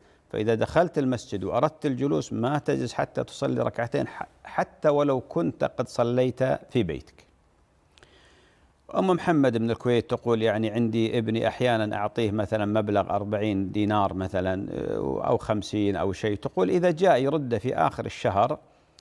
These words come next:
تقول: "يعطيني زيادة"، هل هذه ربا؟ أم محمد بارك الله فيك، ليس، آه، يعني ما يقوم به ابنك ليس من الربا، ليس من، لماذا؟ لأنك أنت ما اشترطت هذا الشيء. يكون ربا متى؟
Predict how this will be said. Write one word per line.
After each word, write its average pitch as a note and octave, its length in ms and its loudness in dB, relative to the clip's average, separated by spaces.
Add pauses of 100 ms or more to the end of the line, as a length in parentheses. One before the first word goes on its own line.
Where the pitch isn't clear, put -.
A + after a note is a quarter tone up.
(140)
تقول: F3+ 280 0
"يعطيني F3 400 4
زيادة"، A2 520 2 (420)
هل F3+ 160 2
هذه D3 400 4
ربا؟ A2 360 2 (280)
أم D3+ 80 2
محمد D#3 480 0
بارك C3 300 2
الله A2+ 180 -2
فيك، D#3 400 -6
ليس، E3+ 500 0
آه، F3+ 200 2 (360)
يعني A2+ 380 -4
ما B2 160 0
يقوم C3+ 340 2
به C3 260 0
ابنك B2 460 -4
ليس D3 260 0
من B2+ 200 2
الربا، A#2 380 2 (920)
ليس C3 240 0
من، A#2 180 -2
لماذا؟ A#2+ 420 2
لأنك A#2+ 300 -4
أنت D#3 240 0
ما D#3+ 140 2
اشترطت D3 460 -2
هذا G#2+ 240 2
الشيء. - 280 -10 (1200)
يكون D3+ 420 2
ربا D#3+ 240 6
متى؟ C#3 440 4